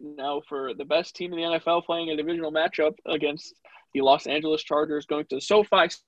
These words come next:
Stadium for the first time. We're gonna get SoFi every week with two teams playing there. This is great. I love this place.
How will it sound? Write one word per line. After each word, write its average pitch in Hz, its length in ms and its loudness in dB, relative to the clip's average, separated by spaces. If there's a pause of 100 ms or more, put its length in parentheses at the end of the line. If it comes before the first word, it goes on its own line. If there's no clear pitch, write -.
Stadium 131 580 -2
for - 80 -8
the 160 80 -6
first - 260 -2
time. 156 220 4
We're 165 160 6
gonna 226 140 4
get 139 140 2
SoFi 139 260 4
every 127 300 2
week 190 220 2
with 131 120 -6
two 135 120 -4
teams 131 260 -14
playing - 260 -4
there. 127 120 -2
This - 140 -2
is 135 140 -4
great. 202 240 4 (340)
I 151 60 6
love 170 220 6
this 131 140 -6
place. 131 320 -4